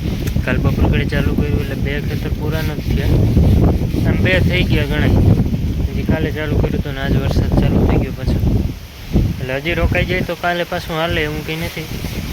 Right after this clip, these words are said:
પણ લાગતું નથી હવે રોકાય. અને બધાને અંદર લેવા જોઈએ ઢોરને. ઉપલા ખેતરમાં જે હાલે એવું થયું હતું, એટલા તો હજી લીલા જ હતા, કારણ કે ત્યાં સેલનો ભાગ હોય ને, એટલે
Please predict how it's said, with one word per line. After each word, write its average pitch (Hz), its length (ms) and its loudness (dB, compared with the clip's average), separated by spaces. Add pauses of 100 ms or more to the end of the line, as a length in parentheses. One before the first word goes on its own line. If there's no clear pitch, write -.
(160)
પણ 135 160 -4
લાગતું 151 320 -4
નથી 185 240 -6
હવે 151 160 -2
રોકાય. 139 320 -2 (960)
અને 131 160 -4 (140)
બધાને 135 340 -2
અંદર 151 200 -4
લેવા 160 260 -2
જોઈએ - 240 0
ઢોરને. 131 420 -2 (680)
ઉપલા 180 240 -2
ખેતરમાં 180 500 -4
જે 165 100 0
હાલે 175 220 0
એવું 156 180 0
થયું 160 180 -4
હતું, 143 120 -2
એટલા 151 340 -2
તો 156 120 -2
હજી 151 160 -2
લીલા 165 320 -2
જ 160 100 0
હતા, 156 200 -4
કારણ 143 200 -6
કે - 140 -4
ત્યાં 135 340 0
સેલનો 143 500 -2
ભાગ 135 300 -4
હોય 160 180 -4
ને, 147 80 -6
એટલે 127 220 -2